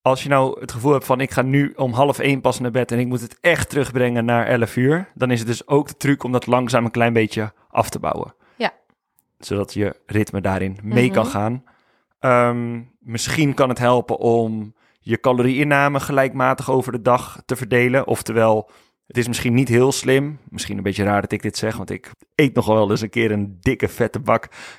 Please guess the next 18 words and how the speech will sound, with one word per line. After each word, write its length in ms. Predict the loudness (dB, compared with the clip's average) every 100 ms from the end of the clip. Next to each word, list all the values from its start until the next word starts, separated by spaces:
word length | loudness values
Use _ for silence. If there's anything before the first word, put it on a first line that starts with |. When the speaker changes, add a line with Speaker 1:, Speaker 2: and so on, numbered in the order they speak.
| -2
Speaker 1:
kwark 320 | 2 2 2
leeg 200 | 2 2
om 80 | 0
tien 160 | 0
uur 80 | 2
's 60 | 2
avonds. 520 | 2 2 -2 -4 -10 _ _ _ _ _
Calorieën 560 | -2 2 2 4 2 4
na 200 | 2 2
Speaker 2:
Ja. 140 | 2
Speaker 1:
acht 180 | 0 0
uur, 100 | -2
die 100 | -2
tellen 200 | -2 0
dubbel. 280 | 0 0 0
Nee, 160 | -2
grapje, 300 | -2 -2 -2
jongens. 340 | -4 -4 -6